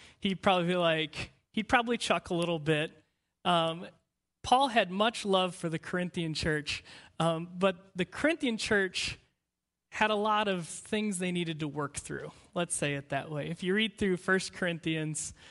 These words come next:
um, there's a lot of stuff that Paul needs to deal with. And in Second Corinthians, even who he is, Paul, um, is being called into question, um, by some false teachers that have tried to make their way into the Corinthian church.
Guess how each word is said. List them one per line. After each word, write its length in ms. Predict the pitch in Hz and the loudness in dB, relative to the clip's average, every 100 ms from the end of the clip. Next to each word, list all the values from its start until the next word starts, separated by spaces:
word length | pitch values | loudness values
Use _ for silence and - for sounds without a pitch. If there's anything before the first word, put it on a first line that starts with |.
| - - - | -20 -16 -2
um, 500 | 160 151 147 151 190 508 - 214 | 0 2 0 -4 -8 -12 -16 -4
there's 220 | 185 175 | -2 0
a 60 | 185 | 2
lot 180 | 214 | 4
of 80 | 240 | 2
stuff 300 | - - 202 | 0 -2 0
that 160 | 180 - | -4 -2
Paul 240 | 190 185 | 0 2
needs 240 | 190 180 - | 0 -4 -4
to 80 | |
deal 260 | 156 170 160 | 0 0 2
with. 400 | 160 156 - - - | 0 -2 -6 -10 -8
And 180 | 175 160 | -4 -2
in 120 | 156 | 0
Second 380 | 156 254 285 269 | 2 2 2 0
Corinthians, 680 | - 185 165 165 160 156 - - - - | 2 0 0 -2 -2 -4 -8 -14 -18 0
even 320 | 220 240 240 | 2 2 0
who 300 | 190 - 208 | -2 -2 -2
he 360 | 175 - 208 180 - | -2 -2 -2 -2 -4
is, 680 | 262 226 156 160 170 - - _ _ _ _ | 0 2 0 -4 -8 -8 -12 _ _ _ _
Paul, 560 | - 247 151 151 - _ _ - - - - | 2 4 4 -2 -14 _ _ -20 -20 -6 0
um, 220 | 175 170 | 2 4
is 160 | 185 165 | 0 2
being 220 | 208 185 | -2 -2
called 340 | - 233 247 | 0 0 2
into 200 | 240 226 | -2 -2
question, 720 | - 196 190 - 170 147 147 - - _ - | 0 0 0 -2 -2 -2 -4 -10 -20 _ -4
um, 220 | 156 156 | -2 0
by 140 | 160 | 0
some 200 | 165 165 | -2 -6
false 380 | 156 - 202 202 | -6 0 0 0
teachers 580 | - 185 165 160 151 151 | -2 -2 -2 -2 -2 -2
that 140 | 147 | -4
have 100 | 156 | -6
tried 380 | - 185 175 180 | -4 0 0 0
to 100 | - | -4
make 240 | 170 170 - | -2 -2 -2
their 140 | 165 | -2
way 180 | 156 156 | 0 -2
into 140 | 151 | -4
the 100 | 143 | -8
Corinthian 520 | 143 - 151 151 143 | -8 -6 -6 -4 -6
church. 440 | 143 147 135 - | -6 -8 -8 -8